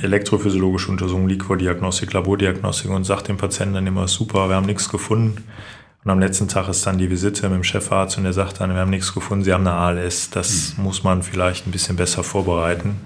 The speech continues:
Speaker 1: Das ist aber heutzutage immer noch häufig so. Ähm,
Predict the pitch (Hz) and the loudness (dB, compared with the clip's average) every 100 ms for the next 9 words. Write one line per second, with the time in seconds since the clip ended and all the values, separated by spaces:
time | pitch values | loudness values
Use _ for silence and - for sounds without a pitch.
0 | - - 95 - - 104 92 90 101 - | -2 2 4 4 4 4 2 2 0 -4
1 | - 98 92 92 104 101 95 98 104 - | 0 0 2 0 0 0 0 -2 -2 -4
2 | - - 113 117 - - - - - - | -4 -2 -2 -4 -10 -18 -20 -20 -20 -20
3 | - _ _ _ _ - 104 104 101 101 | -20 _ _ _ _ 0 2 4 4 4
4 | 101 101 98 | 4 2 -2